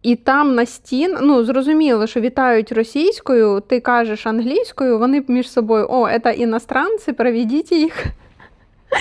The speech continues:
<laughs> Типу, ми нічого не розуміємо. Е, е, і, е, в-, в-, в-, спілкування потім з нами англійською звідусіль відбувається, меню приносять, е, англійською.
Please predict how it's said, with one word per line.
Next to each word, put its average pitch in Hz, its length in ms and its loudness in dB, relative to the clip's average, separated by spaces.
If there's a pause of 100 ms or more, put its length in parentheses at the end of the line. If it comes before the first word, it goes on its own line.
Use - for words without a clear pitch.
(360)
<laughs> 285 400 2
Типу, 269 240 0
ми 262 120 2
нічого 247 280 2
не 254 140 2
розуміємо. 285 600 2 (500)
Е, 233 680 2 (220)
е, 220 480 2
і, 285 360 2
е, 240 360 2
в-, 208 500 -2
в-, 220 420 2
в-, 208 480 -2
спілкування 269 560 0
потім 240 320 -2
з 226 40 -6
нами 262 260 2
англійською 214 580 -2
звідусіль 196 420 -4
відбувається, 254 600 0
меню 240 280 2
приносять, 202 580 -2
е, 190 300 0
англійською. 262 800 -2